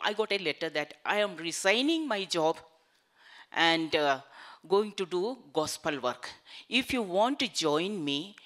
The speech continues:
you can join me. Yeah. Actually, my dream was to become just like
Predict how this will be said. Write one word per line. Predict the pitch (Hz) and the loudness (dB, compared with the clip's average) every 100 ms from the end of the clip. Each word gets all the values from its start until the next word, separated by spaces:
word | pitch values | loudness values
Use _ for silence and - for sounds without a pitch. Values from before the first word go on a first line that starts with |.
| - - | -20 -20
you | 151 147 | -10 -4
can | 165 151 135 | 0 0 -2
join | 143 131 127 113 | 0 0 0 -4
me. | 110 107 - _ _ _ _ _ | -12 -14 -18 _ _ _ _ _
Yeah. | - - - - _ _ - - - - - - - - - - | -20 -18 -18 -20 _ _ -20 -20 -20 -20 -20 -20 -20 -20 -8 -6
Actually, | 175 - 220 254 | -4 -4 -4 -2
my | 233 180 | 0 -2
dream | 147 180 202 190 | 0 0 0 2
was | 170 165 160 - - _ | 2 4 0 -8 -16 _
to | 170 | -4
become | 156 147 160 156 | -2 0 -2 0
just | 175 - | -4 0
like | 170 160 | 0 0